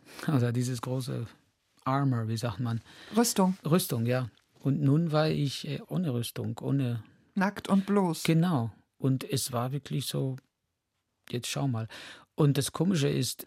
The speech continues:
Speaker 1: ich wollte es wissen. Ich wusste, ich muss das machen. Aber ja, man war trotzdem Schisshase.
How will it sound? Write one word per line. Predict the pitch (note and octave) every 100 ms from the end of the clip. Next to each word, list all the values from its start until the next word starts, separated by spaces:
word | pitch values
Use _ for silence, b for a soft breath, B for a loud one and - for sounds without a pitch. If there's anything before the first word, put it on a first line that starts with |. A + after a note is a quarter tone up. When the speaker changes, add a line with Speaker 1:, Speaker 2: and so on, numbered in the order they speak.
| _
Speaker 1:
ich | C3+ A2
wollte | B2 E3 G3
es | C#3+ -
wissen. | E3+ - A2 _ _ _ _ _ _ _ _
Ich | - A#2 -
wusste, | G3 - -
ich | B2 - _ -
muss | A#2+ B2 E3+ - -
das | - C3+
machen. | D3 D#3 - A#2 - B B B B B B _
Aber | - A2 A2
ja, | D3+ D#3+
man | A2+ B2+ -
war | B2 A#2
trotzdem | - C3+ - C3+
Schisshase. | - - A#2+ A2+ A#2+